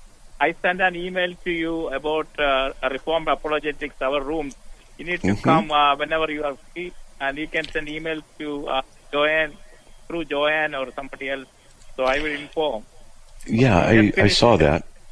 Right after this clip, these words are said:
Speaker 2: Yes, I saw it. And, uh,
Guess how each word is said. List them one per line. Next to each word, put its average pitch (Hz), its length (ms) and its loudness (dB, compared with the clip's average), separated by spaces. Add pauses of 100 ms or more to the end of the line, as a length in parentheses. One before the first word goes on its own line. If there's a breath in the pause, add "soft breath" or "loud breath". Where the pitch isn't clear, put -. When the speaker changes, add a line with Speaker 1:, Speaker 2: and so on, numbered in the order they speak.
(360)
Speaker 2:
Yes, - 280 2
I 78 80 2
saw - 280 2
it. - 180 -6 (140)
And, 82 480 0
uh, 71 400 4